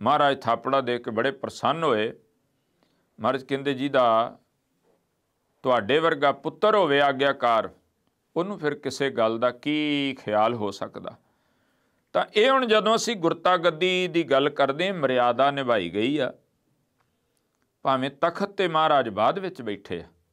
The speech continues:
ਸ਼ਹਾਦਤ ਤੋਂ ਬਾਅਦ, ਲੇਕਿਨ ਮਰਿਆਦਾ ਨਿਭਾਈ ਗਈ। ਤੇ ਗੁਰਤਾ ਗੱਦੀ ਦੀ ਮਰਿਆਦਾ ਜਿਹੜੀ ਸੀ, ਉਸ ਵਕਤ ਬਾਬਾ ਬੁੱਢਾ ਜੀ ਹੁਣਾਂ ਦੀ ਅੰਸ ਬੰਸ ਦੇ ਵਿੱਚੋਂ ਨੇ ਬਾਬਾ ਰਾਮ ਕੋਇਰ ਜੀ।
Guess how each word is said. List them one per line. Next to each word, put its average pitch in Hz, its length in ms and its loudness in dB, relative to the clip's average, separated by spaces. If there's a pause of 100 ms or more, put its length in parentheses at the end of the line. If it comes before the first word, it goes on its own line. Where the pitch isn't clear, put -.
ਸ਼ਹਾਦਤ 110 460 0
ਤੋਂ 92 200 -10
ਬਾਅਦ, 98 360 0 (500)
ਲੇਕਿਨ 175 280 0
ਮਰਿਆਦਾ 151 540 2
ਨਿਭਾਈ 160 360 2
ਗਈ। 160 200 0
ਤੇ 202 200 -2
ਗੁਰਤਾ 151 440 0
ਗੱਦੀ 151 360 -2
ਦੀ 151 160 -2
ਮਰਿਆਦਾ 120 540 2
ਜਿਹੜੀ 139 300 -2
ਸੀ, 113 280 -8 (1200)
ਉਸ 214 400 2
ਵਕਤ 180 460 0
ਬਾਬਾ 143 520 4
ਬੁੱਢਾ 190 420 2
ਜੀ 190 180 0
ਹੁਣਾਂ 147 360 0
ਦੀ 165 360 -2
ਅੰਸ 180 320 -2
ਬੰਸ 147 380 -2
ਦੇ 147 200 2
ਵਿੱਚੋਂ 139 440 -2
ਨੇ 151 180 -4
ਬਾਬਾ 131 480 4
ਰਾਮ 127 440 2
ਕੋਇਰ 123 380 2
ਜੀ। 101 300 -6